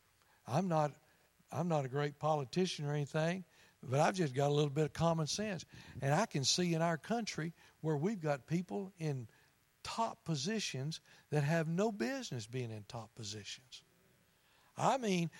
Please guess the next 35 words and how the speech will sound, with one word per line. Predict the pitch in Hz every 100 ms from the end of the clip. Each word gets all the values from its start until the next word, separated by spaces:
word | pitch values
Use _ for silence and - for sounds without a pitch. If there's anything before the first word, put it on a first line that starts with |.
| -
they | 135 269
don't | 311 214
even | 143
have | 135 160
any | 165 160
business | 147 180 160
being | 139 185 180
in | 147
America. | 131 214 339 330 - - _ _ _ _ _
We | - 165
need | 185 294
to | 220
ship | - 196
'em | 175
plumb | 147 185 190
off | 196 180 165
out | 180
of | 170
the |
country. | 135 233 330 - 294 180 - _ _ _ - - - _ _ - - 90 - _ _ _ _ _ - _ _ _ _ _ _ _ _ _ _ _ _ _ _ _ _ _ _ _ _ _ _ _ -
If | 135
the | 127
devil | 113 180 202 202
came | 165 180 175
in | 170 165
to | 139
take | 151 147
over | 147 139
your | 135 135
family, | - 135 117 113
I've | 131 -
said | 160 131
this | 131 117
before, | 120 - 135 117 104
but | 123